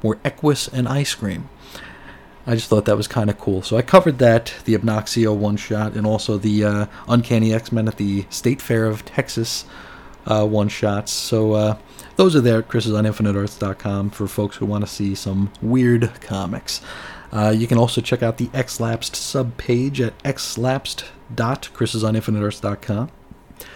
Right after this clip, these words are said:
can find us on Facebook at nineties X Men. Find us on the Tumble at The Tumble. Um, also, the full audio archives are at chris and reggie dot podbean dot com. A lot of stuff cooking there, so, uh,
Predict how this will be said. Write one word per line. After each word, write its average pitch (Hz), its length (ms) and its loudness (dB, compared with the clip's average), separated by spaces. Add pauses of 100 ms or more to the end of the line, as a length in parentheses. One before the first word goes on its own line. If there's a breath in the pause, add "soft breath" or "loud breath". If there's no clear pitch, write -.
(100 loud breath)
can - 80 -20
find 117 180 6
us 127 120 2
on 113 100 2
Facebook 123 560 -2
at 123 220 -2
nineties 120 440 2
X 131 240 -2
Men. 139 220 -6
Find 113 260 -2
us 113 120 -4
on 110 100 -2
the 110 60 -4
Tumble 120 480 2
at 104 80 -6
The 151 80 -6
Tumble. 143 520 -2 (560 loud breath)
Um, 117 400 4
also, 131 460 2
the 110 360 -2 (100)
full 123 580 0
audio 104 380 0
archives 104 460 -4
are 107 200 -6
at 101 180 -8
chris - 260 -4
and 127 80 0
reggie 104 280 2
dot 101 260 -4
podbean 101 520 -2
dot 101 260 -6
com. 113 420 0 (440 loud breath)
A - 20 -4
lot 117 160 4
of 127 60 4
stuff - 240 2
cooking 117 340 0
there, 110 260 0
so, 104 360 0
uh, 101 280 2